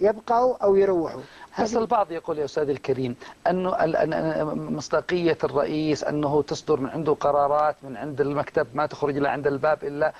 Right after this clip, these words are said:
Speaker 2: ويحرف من القرارات هذه عشرين في المية، تخرج، يعني، حاجة بسيطة، يعني، مثلًا لو أنه وجه مثلًا ب-، ب-، بعشرة،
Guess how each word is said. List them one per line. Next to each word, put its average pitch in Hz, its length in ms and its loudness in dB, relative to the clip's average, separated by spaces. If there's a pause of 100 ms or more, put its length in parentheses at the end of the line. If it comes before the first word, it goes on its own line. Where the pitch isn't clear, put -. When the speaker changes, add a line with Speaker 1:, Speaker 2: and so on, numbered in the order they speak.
(260)
Speaker 2:
ويحرف 151 640 0
من 151 120 -6
القرارات 143 540 0
هذه 147 320 0 (220)
عشرين 151 400 0
في 151 120 0
المية، 131 340 2 (360)
تخرج، 170 400 0
يعني، 160 300 0
حاجة 156 280 -2
بسيطة، 156 420 0
يعني، 180 300 0
مثلًا 180 360 0
لو 190 180 4
أنه 180 460 2 (200)
وجه 165 420 2
مثلًا 175 400 0
ب-، 147 100 -10
ب-، 170 340 2
بعشرة، 175 540 0